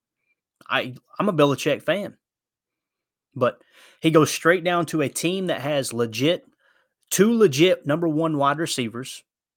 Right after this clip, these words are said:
They add Gronk and they go and win the Super Bowl, right?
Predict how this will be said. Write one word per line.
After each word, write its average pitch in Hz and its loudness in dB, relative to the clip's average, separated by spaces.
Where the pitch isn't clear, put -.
They 131 4
add 147 0
Gronk 135 0
and 127 -2
they 127 0
go 139 2
and 131 0
win 127 -2
the 113 -6
Super 113 -8
Bowl, - -18
right? 131 -2